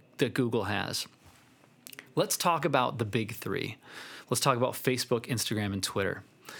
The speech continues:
And, um, I started this, this process probably about a year ago where I went into Facebook and I, and they allow you to download your data.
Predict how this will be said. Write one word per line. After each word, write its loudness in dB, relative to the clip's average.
And, 0
um, 0
I 4
started 2
this, 0
this 0
process 2
probably 4
about 2
a 2
year 2
ago 2
where 2
I 2
went 0
into 2
Facebook -2
and 2
I, 0
and -2
they 2
allow 2
you 2
to 0
download 0
your 0
data. 0